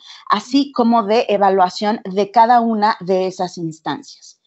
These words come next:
En el caso de una universidad como la nuestra, como la Universidad Anáhuac Jalapa, que tiene una identidad humanística, la gestión académica también involucra la construcción de espacios y programas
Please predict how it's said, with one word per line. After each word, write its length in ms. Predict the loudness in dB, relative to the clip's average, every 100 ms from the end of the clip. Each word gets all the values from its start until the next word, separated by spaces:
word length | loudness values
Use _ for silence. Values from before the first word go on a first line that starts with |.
| _ _ -20 -16 -4
En 180 | -2 0
el 140 | 2
caso 320 | 2 2 2
de 100 | 2
una 180 | 2 2
universidad 680 | 0 0 -2 0 4 4 2
como 200 | -4 -4
la 140 | -2 -2
nuestra, 480 | -2 -4 -4 -6
como 240 | -4 -6 -4
la 100 | -2
Universidad 640 | -4 -4 -6 -6 0 2 2
Anáhuac 460 | -4 -6 -4 -6 -4
Jalapa, 440 | -2 0 0 -2
que 100 | -6
tiene 400 | -8 -4 -4 -4
una 300 | -4 -2 -2 -2
identidad 720 | -4 -4 -4 -2 2 2 2 -10
humanística, 960 | -8 -6 -2 -2 -2 -10 -2 -2 -2 _ -20 -20 -14 0
la 200 | 4 4
gestión 380 | 2 0 2 2
académica 600 | 2 2 2 0 -2 -2
también 440 | -2 -2 0 2
involucra 720 | 4 2 0 -4 -4 -4 -2 2
la 300 | 2 2 2
construcción 840 | -2 -2 -10 -12 -8 -4 -2 0
de 120 | 0
espacios 600 | -2 -2 -2 0 -4 -8
y 40 | -12
programas 720 | -8 -2 2 2 2 -2